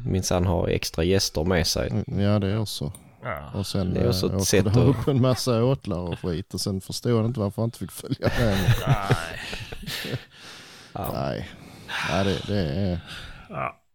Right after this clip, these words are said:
Speaker 3: nej. Jag vet inte vad man ska säga.
Speaker 2: Nej.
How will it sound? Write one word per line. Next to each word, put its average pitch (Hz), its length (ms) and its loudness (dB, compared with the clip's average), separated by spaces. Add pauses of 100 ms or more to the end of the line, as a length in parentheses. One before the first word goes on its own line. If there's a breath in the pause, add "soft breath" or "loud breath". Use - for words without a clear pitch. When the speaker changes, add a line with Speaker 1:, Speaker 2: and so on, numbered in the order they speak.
(120)
Speaker 3:
nej. 113 180 -4 (760)
Jag 110 100 -4
vet 95 140 -2
inte 78 120 -14
vad - 40 -8
man 85 60 -6
ska - 140 -6
säga. - 300 -6 (1500 loud breath)
Speaker 2:
Nej. 113 560 -2